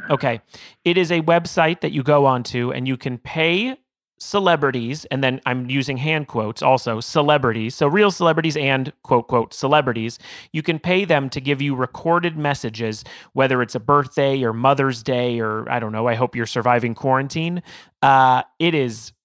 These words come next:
quite dumb, but for some reason, there are thousands of people on it, and it is reporting its most profitable week of all time at the end of March during quarantine. So people who are sitting at home just want to hear,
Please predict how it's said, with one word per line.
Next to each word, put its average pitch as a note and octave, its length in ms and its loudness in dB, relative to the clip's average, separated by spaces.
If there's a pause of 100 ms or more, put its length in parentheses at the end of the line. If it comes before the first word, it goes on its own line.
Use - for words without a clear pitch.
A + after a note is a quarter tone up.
(140)
quite E3 400 0
dumb, B2+ 420 0 (140)
but C3+ 260 0
for E3+ 80 0
some G3+ 460 0
reason, F#3+ 320 -2
there A#2+ 160 0
are A#2+ 40 -4
thousands E3+ 600 2
of B2 140 -8
people F#3 280 -2
on A#2 160 0
it, A#2 140 -6 (380)
and D3+ 240 2
it D#3 100 0
is C#3+ 260 -2
reporting G3 520 0
its E3 160 -6
most D3 260 -4
profitable G#3 640 0
week E3+ 260 -4
of A#2+ 140 -4
all D3+ 180 4
time D3+ 320 -2
at B2+ 100 -6
the C3 120 -2
end C#3 100 -2
of B2 140 -4
March B2+ 300 0
during C3+ 200 0
quarantine. A3 480 0
So A#2 140 -4
people A3 420 -2 (260)
who D3 120 2
are D3 60 4
sitting E3 320 0
at G#3 80 0
home D3 240 0
just C#3+ 260 -2
want D3+ 160 2
to E3 60 -2
hear, C3 380 -4